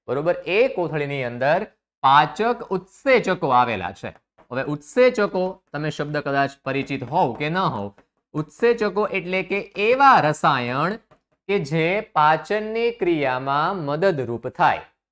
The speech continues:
બરોબર? ઉત્સેચક શબ્દ આવશે વારંવાર. ઉત્સેચક એટલે એવા રસાયણો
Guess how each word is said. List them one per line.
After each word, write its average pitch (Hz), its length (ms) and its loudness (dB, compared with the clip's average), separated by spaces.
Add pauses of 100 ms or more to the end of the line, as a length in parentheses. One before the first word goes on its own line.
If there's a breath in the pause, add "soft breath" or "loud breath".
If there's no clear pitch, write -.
બરોબર? 165 360 0
ઉત્સેચક 175 680 -2
શબ્દ 127 320 -4
આવશે 120 460 2
વારંવાર. 95 520 -4 (340)
ઉત્સેચક 226 520 0
એટલે 127 540 -4 (500)
એવા 214 360 6
રસાયણો 127 840 -4